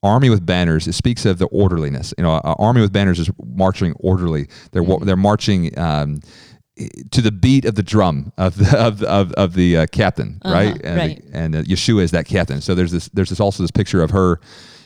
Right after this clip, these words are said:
Speaker 1: you know, being in alignment with his will.
Speaker 2: Mm-hmm.
Speaker 1: And, uh, she, she's, she's, she's powerful and she's threatening to the enemy because of that. Uh, I remember reading, uh, this story, G A Henty, you may have heard of it, but,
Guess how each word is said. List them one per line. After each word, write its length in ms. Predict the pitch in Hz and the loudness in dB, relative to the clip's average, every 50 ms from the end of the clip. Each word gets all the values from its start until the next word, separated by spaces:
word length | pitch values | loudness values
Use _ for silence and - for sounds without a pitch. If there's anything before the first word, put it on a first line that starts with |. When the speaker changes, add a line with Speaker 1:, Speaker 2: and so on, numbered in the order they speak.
| _ _ | _ _
Speaker 1:
you 100 | - 104 | -4 -2
know, 140 | 90 82 78 | 0 0 0
being 640 | 76 80 - 107 117 117 113 113 110 104 98 95 95 - _ _ _ _ _ _ _ _ _ _ | 0 2 2 2 4 4 4 4 4 2 0 -2 -4 -10 _ _ _ _ _ _ _ _ _ _
in 100 | 101 101 | -2 0
alignment 580 | 90 90 85 82 92 95 87 80 67 65 - - - | 0 0 0 0 0 0 0 -2 -4 -6 -8 -6 -6
with 120 | 92 85 - | -6 -2 -2
his 160 | 92 85 78 | -2 -2 -2
will. 360 | 78 73 65 - - 101 - _ - | -4 -6 -6 -8 -10 -14 -16 _ -12
Speaker 2:
Mm-hmm. 320 | 202 185 170 170 170 165 | -12 -12 -10 -10 -10 -10
Speaker 1:
And, 160 | 85 87 90 | -8 -8 -6
uh, 100 | 92 95 92 - - _ - | -6 -6 -8 -10 -12 _ -20
she, 180 | - - - | -8 -8 -8
she's, 300 | - - - 98 87 78 | -6 -4 -2 -2 -2 -2
she's, 260 | - - - 85 80 - - | -2 -4 -4 -4 -4 -6 -8
she's 360 | - - - - 92 - - | -8 -4 -2 -2 -2 -2 -2
powerful 580 | - - - 110 110 131 123 107 - - 95 92 | -2 -2 0 2 2 2 2 2 2 2 2 2
and 60 | 92 | 0
she's 300 | - - 95 82 76 - - | 0 0 0 0 -2 -4 -8
threatening 480 | - - 104 113 120 - - 104 92 87 | -8 -2 0 2 2 2 0 -2 -2 -2
to 60 | 98 | -2
the 120 | 90 82 82 | -2 -2 0
enemy 220 | 98 107 82 78 | 0 0 0 0
because 320 | 69 73 - - 90 85 - | -2 -4 -4 -4 -4 -4 -6
of 40 | - | -8
that. 180 | - - - - _ _ _ - - - - - - - _ _ - | -10 -10 -12 -14 _ _ _ -20 -20 -20 -20 -20 -20 -20 _ _ -4
Uh, 260 | - 76 73 71 67 67 - - - | -2 0 0 0 -2 -4 -8 -6 -2
I 40 | - | 0
remember 360 | 101 101 90 85 78 73 - - | 2 2 4 4 2 2 0 0
reading, 380 | 78 87 87 85 85 80 80 | 0 0 2 2 0 0 0
uh, 240 | 76 73 71 69 71 65 - - _ _ _ | 0 0 0 0 -2 -4 -8 -14 _ _ _
this 160 | - 95 87 - | -6 -4 -4 -2
story, 340 | - - 101 92 87 87 | 0 2 2 2 2 2
G 300 | 76 67 - 95 104 101 90 | 0 -4 -2 0 0 2 2
A 40 | 82 | 2
Henty, 260 | 82 104 98 95 92 85 | 2 2 2 2 0 0
you 60 | 85 | 0
may 80 | 80 | 0
have 80 | 82 - | 0 0
heard 160 | 92 90 82 | 0 0 0
of 60 | 82 80 - | -2 -4 -4
it, 60 | 80 | -4
but, 240 | 87 87 78 - - | -4 -2 -4 -4 -8